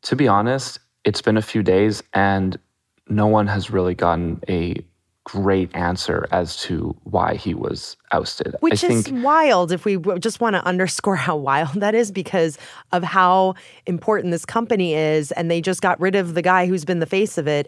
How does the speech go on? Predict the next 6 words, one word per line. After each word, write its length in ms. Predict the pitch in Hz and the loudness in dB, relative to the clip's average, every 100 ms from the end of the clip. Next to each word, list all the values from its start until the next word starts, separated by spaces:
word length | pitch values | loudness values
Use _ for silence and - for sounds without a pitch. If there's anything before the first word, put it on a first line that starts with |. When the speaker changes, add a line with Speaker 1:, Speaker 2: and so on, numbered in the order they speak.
| - | -2
Speaker 2:
and 300 | 165 160 156 | 0 -2 -2
co-founded 560 | 277 311 135 131 135 | -2 0 0 0 0
it 160 | 139 131 | 0 0
without 320 | 160 175 165 - | 0 0 0 -2
any 320 | 208 208 202 | -2 0 0
reason. 720 | 180 254 311 - 120 135 202 | 0 0 0 -2 -6 -6 -10